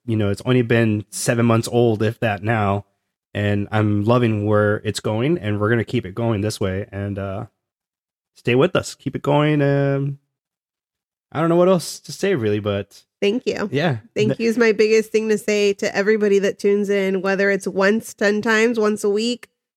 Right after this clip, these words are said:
Speaker 2: Thank you.
Speaker 1: Yeah, and especially to my family and friends. I, I owe, we, we always are
Speaker 2: Our
Speaker 1: sending
Speaker 2: family and friends. You don't have to get so possessive.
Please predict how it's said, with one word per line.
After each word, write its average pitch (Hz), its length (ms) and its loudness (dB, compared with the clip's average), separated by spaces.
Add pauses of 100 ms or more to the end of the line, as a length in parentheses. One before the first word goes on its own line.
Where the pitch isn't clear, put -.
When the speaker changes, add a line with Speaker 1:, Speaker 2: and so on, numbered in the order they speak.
(180)
Speaker 2:
Thank 208 280 0
you. - 300 -10 (380)
Speaker 1:
Yeah, 180 180 4
and 127 80 2
especially 139 320 0
to 147 100 -2
my 117 140 0
family 120 320 -2
and 117 120 0
friends. 117 440 0
I, 110 180 -4
I 123 220 2
owe, 135 280 2 (320)
we, 135 260 0
we 135 200 0
always 139 560 2
are 117 140 -6
Speaker 2:
Our 262 340 0
Speaker 1:
sending 339 220 2
Speaker 2:
family 247 420 2
and 277 160 2
friends. 233 320 2
You 302 80 2
don't 277 80 2
have 269 60 -2
to 277 60 -16
get 294 140 -2
so 302 100 -2
possessive. 226 600 0